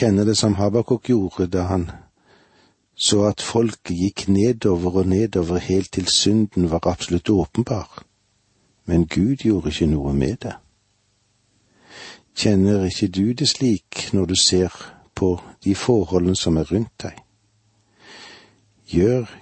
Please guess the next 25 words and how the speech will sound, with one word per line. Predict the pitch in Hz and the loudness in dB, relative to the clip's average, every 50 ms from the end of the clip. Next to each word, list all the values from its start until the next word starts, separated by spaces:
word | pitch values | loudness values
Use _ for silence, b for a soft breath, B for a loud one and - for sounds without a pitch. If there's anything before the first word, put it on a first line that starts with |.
| _ | _
Gud | - - 95 110 120 117 - - - - | -2 0 2 2 2 0 -2 -6 -2 0
noe | 104 95 87 87 82 | 0 2 2 2 2
med | 82 82 78 | 2 2 2
dette | 80 76 - _ - 90 | 0 -4 -4 _ -2 -2
i | 90 | 0
dag? | 85 90 107 143 - - B B B B B B B _ _ _ _ _ _ _ - _ _ _ _ _ _ _ _ _ _ _ _ _ _ | 2 2 0 0 -4 -10 B B B B B B B _ _ _ _ _ _ _ -20 _ _ _ _ _ _ _ _ _ _ _ _ _ _
Det | - 78 76 | -6 0 0
virker | 76 - - - - - - | 0 0 0 -6 -4 -4 -2
ikke | 82 - - - | -2 -2 -2 -4
slik. | - - 127 110 - - _ - - - - _ _ _ _ _ _ _ _ _ _ _ _ _ _ _ _ _ _ _ _ _ B B B B B B B B B B B B B _ | -2 -2 -4 -8 -8 -12 _ -18 -18 -18 -20 _ _ _ _ _ _ _ _ _ _ _ _ _ _ _ _ _ _ _ _ _ B B B B B B B B B B B B B _
I | 104 107 | 0 2
den | 110 127 131 | 4 4 4
nye, | 135 135 120 123 135 131 - - - | 4 4 4 4 2 0 -2 -2 0
nyere | 131 131 127 117 120 113 131 127 | 2 2 4 4 4 2 2 0
tid | - - - 123 123 107 - 107 | 0 -2 0 0 0 0 0 2
har | 107 104 | 2 4
noen | 101 95 98 107 | 4 4 2 0
teologer | - - 107 107 92 95 98 110 110 107 104 - 104 | 0 0 0 0 2 2 2 2 0 -2 -2 -4 -4
og | - | -4
til | - - 95 90 95 | -2 -2 -2 0 0
og | 95 | 0
med | 98 101 92 | 0 0 -2
kommet | - - 101 92 90 95 95 - - | -2 0 0 2 2 2 0 0 0
med | 92 90 | 2 2
den | 92 92 | 4 4